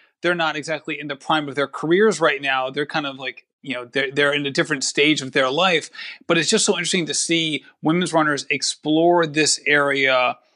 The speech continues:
of taking control of their own narrative in an interesting and genuine way.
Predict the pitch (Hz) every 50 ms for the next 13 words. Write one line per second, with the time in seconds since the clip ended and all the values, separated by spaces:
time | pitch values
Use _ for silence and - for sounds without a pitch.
0 | _ _ _ _ _ 147 147 143 139 135 131 - - 170 175 160 - - 151 -
1 | - 165 156 151 147 139 - 156 147 139 143 156 156 151 147 143 143 160 170 165
2 | 160 147 139 135 131 123 127 127 _ - - _ - 147 156 147 - 151 156 -
3 | - - - - 165 156 151 143 139 135 135 - - 151 151 151 147 143 143 139
4 | 139 131 127 139 143 147 139 131 123 120 117